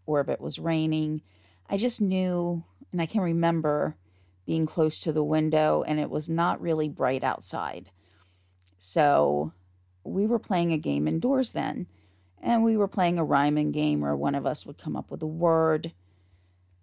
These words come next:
and we would go back and forth coming up with words that rhymed, and if you didn't come up with one, you lost. So while I may not remember the exact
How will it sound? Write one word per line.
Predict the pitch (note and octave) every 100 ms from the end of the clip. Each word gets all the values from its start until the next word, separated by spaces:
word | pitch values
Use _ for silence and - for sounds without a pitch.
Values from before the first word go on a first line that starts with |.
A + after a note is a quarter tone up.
| _ _
and | - D#3 D#3 D3+ D3+ D3+ D#3 - _ _ _ _
we | F3+
would | E3 D#3+
go | E3
back | D#3 D3+ E3
and | D#3+
forth | - F3+ E3 -
coming | F3+ F3 F#3
up | F#3
with | E3+
words | E3 D#3 D3
that | - C#3
rhymed, | - G3 G3 F#3 F3+ F3+ -
and | E3+ D#3 -
if | D#3+
you | D#3 D3+
didn't | C4+ - A3+
come | G3+ E3+
up | D#3+ -
with | D3+
one, | D3 C#3+
you | C3+
lost. | - - - - - _ _ _ _ _ _ _ _ _
So | - G3 F3+ F3+ F3 E3+ -
while | F3+
I | F#3
may | G3+ C#4
not | C#4+
remember | - E3 D#3+ D#3
the | D3
exact | C#3 C#3+ C#3 C#3+ -